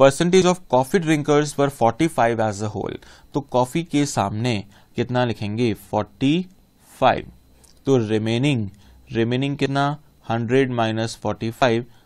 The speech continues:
that is फ़िफ़्टी फ़ाइव, फ़िफ़्टी फ़ाइव। फिर आगे क्या पूछा है? Percentage of male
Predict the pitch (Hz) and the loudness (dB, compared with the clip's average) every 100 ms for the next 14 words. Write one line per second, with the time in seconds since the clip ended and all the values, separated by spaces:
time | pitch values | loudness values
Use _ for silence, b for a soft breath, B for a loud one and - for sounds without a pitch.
0 | b - 104 107 104 107 101 - 147 196 | b -4 -2 -4 -6 -8 -6 0 0 0
1 | 220 - _ _ _ - - - - _ | -6 -20 _ _ _ -10 -10 -10 -20 _
2 | _ _ _ _ _ _ _ _ _ 110 | _ _ _ _ _ _ _ _ _ -16
3 | - 175 - - - - - _ - - | -10 -10 -8 -16 -18 -20 -20 _ -20 -20
4 | - - - - - _ _ _ _ - | -20 -20 -20 -20 -20 _ _ _ _ -20
5 | _ _ - b b b b b - 185 | _ _ -20 b b b b b -2 4
6 | 170 135 139 147 135 131 143 135 156 180 | 6 4 2 0 0 0 0 -2 -4 -6
7 | _ _ _ _ b b b - 135 - | _ _ _ _ b b b 4 6 4
8 | 165 180 180 170 175 131 123 151 202 | 2 4 4 4 2 0 2 4 4